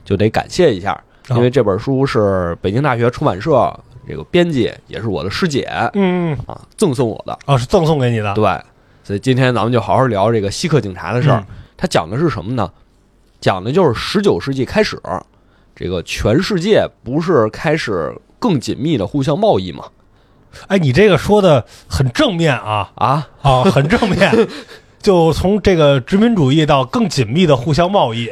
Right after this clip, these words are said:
Speaker 1: 更，更殖民主义。
Speaker 2: 啊，更殖民主义啊。
Speaker 1: 这段时间啊，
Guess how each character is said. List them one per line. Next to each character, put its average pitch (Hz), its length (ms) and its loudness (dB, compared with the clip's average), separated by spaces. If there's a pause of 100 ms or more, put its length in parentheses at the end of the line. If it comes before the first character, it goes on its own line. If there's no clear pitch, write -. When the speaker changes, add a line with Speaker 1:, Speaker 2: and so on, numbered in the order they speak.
Speaker 1:
更， 285 200 2 (360)
更 185 480 0
殖 156 140 2
民 170 180 6
主 131 160 0
义。 147 160 4
Speaker 2:
啊， 170 120 4
更 202 220 2
殖 143 60 2
民 170 180 0
主 139 100 2
义 143 140 2
啊。 113 340 -6 (920)
Speaker 1:
这 214 100 6
段 180 160 4
时 143 160 -8
间 208 140 -4
啊， 151 200 0